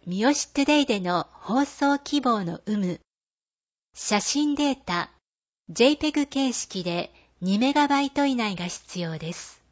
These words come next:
メールの件名をお誕生日コーナー申し込みとしてください。申し込み多数の場合は、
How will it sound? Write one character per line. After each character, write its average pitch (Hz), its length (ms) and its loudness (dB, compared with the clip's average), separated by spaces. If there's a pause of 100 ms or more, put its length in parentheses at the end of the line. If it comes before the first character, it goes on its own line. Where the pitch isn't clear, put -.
(920)
メ 226 260 2
ー 294 60 2
ル 294 100 2
の 277 140 0
件 254 280 -2
名 233 220 -2
を 214 260 -2 (420)
お 175 80 -4
誕 294 340 0
生 294 180 0
日 277 160 -2
コ 262 240 0
ー 254 60 2
ナ 175 280 -2
ー 175 260 -2
申 269 60 -6
し - 100 -6
込 262 140 -2
み 247 120 -4
と 240 100 -4
し - 100 -6
て 220 120 -6
く - 100 -10
だ 202 120 -4
さ 196 200 -8
い。 185 100 -8 (1300)
申 269 220 2
し - 140 -8
込 311 100 0
み 294 140 0
多 262 160 -2
数 294 260 0
の 214 160 0
場 170 160 -2
合 170 60 -2 (200)
は、 170 180 -2